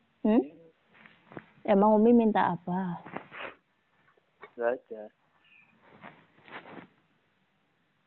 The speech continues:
Speaker 1: Umi minta belajar ya, antum ya terangin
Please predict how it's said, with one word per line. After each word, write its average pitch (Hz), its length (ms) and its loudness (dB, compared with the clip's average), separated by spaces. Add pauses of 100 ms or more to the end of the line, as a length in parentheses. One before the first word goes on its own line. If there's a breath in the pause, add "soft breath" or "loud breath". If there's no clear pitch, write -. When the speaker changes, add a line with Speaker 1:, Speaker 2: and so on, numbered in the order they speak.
(460)
Speaker 1:
Umi 202 180 4 (180)
minta 208 240 2
belajar 196 360 2 (140)
ya, 196 120 4 (280)
antum 320 320 -2
ya 320 60 -2 (100)
terangin 233 420 -2